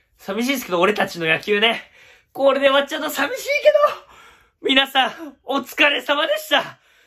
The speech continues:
うん、一年間、おつ-、一年間、まあ、いいや。まあ、お疲れ様でした。いやー、またね。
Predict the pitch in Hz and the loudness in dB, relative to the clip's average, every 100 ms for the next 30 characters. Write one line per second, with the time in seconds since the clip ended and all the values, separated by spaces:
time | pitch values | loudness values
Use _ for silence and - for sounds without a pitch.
0 | _ 240 269 254 233 254 294 269 - - | _ -8 -8 -8 -14 -8 -8 -4 -4 -4
1 | - _ _ _ 240 - 214 208 196 - | -12 _ _ _ -12 -12 -8 -8 -8 -14
2 | - 220 214 196 185 - _ _ _ 226 | -14 -12 -8 -6 -6 -10 _ _ _ -8
3 | 208 - _ _ _ _ - 247 - 302 | -8 -8 _ _ _ _ -10 -10 -4 -4
4 | 294 285 294 - - - _ _ _ _ | -2 -4 -4 -6 -10 -12 _ _ _ _
5 | _ 202 202 202 196 196 202 220 220 - | _ -2 2 2 2 -2 -2 0 -2 -4